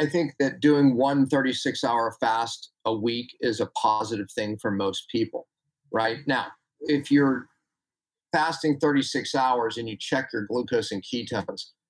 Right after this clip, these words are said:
and your glucose is rising in that thirty-six hours, and your ketones are dropping, it's probably hormetically you're out of the zone. It's not good. Uh, we wanna see glucose trending down, ketones trending up. So if that's happening, it's probably a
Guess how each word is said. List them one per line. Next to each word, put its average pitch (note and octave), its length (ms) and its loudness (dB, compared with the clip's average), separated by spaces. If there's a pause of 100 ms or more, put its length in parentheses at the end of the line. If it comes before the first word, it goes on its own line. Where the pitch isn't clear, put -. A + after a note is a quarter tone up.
(140)
and C3+ 80 0
your C3 140 2
glucose C#3+ 500 4
is A#2 160 -4
rising A#2 800 0
in G#2+ 140 -8
that A2 220 -4
thirty-six A2+ 520 -2
hours, B2+ 280 0
and C3+ 60 -2
your - 120 -2
ketones D#3+ 460 2
are C#3+ 80 2
dropping, C#3 380 0
it's - 260 -8
probably C#3+ 680 2 (340)
hormetically D3+ 560 6
you're C3 160 4
out C3 160 2
of B2 140 -2
the B2 100 0
zone. G#2+ 380 -2
It's - 160 -6
not A2+ 280 -4
good. G#2 220 0 (380)
Uh, B2+ 120 2
we C#3+ 120 10
wanna C3+ 200 4
see A2+ 220 -8
glucose C3+ 420 4 (120)
trending A#2+ 260 0
down, A2+ 220 -2 (100)
ketones G#2+ 320 -2
trending G#2 380 -4
up. G2 160 -4
So A2+ 260 -2 (240)
if A#2 140 -2
that's C#3+ 260 0
happening, B2+ 400 0
it's G#2+ 240 -6
probably A2 380 -2
a G2+ 80 -2